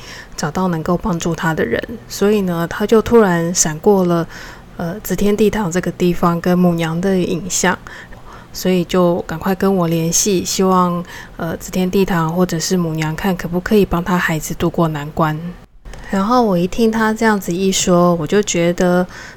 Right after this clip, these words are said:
就是母娘对这个孩子还有这一对夫妻一定有一些特殊的缘分，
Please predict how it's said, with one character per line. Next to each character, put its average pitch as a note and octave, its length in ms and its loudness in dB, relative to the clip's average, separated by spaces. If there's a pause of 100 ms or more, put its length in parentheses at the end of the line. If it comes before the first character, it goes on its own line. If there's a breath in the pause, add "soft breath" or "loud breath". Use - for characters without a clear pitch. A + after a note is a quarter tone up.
(120 loud breath)
就 G3+ 120 -4
是 G3+ 380 2
母 F3 160 -2
娘 F3 480 -2
对 A3 220 6
这 A3 120 0
个 G#3 120 2
孩 F3+ 240 4
子 F#3 180 2
还 F3+ 160 2
有 F3+ 160 4
这 G3 160 0
一 F3+ 80 4
对 F#3 180 2
夫 F3+ 180 0
妻 F3 240 -2
一 E3 140 -4
定 F#3+ 220 -2
有 - 220 -2
一 F3 60 -4
些 F3+ 200 0
特 F#3+ 240 0
殊 F3+ 220 0
的 F3 120 2
缘 D#3+ 300 -2
分， - 280 0